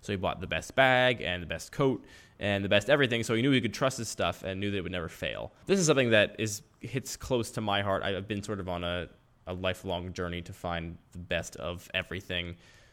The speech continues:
so I can trust the things in my life. But I actually, I, I linked, I know, somewhere on the doc to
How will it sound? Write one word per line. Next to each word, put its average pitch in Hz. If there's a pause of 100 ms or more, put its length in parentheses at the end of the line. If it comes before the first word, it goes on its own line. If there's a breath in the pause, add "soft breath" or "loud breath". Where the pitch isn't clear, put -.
(240 soft breath)
so 85
I 76
can 85
trust 85
the 95
things 87
in 90
my 80
life. 78 (140)
But 147
I 117
actually, 127
I, 110
I -
linked, 127 (240)
I 101
know, 101
somewhere 107
on 98
the 92
doc 90
to 92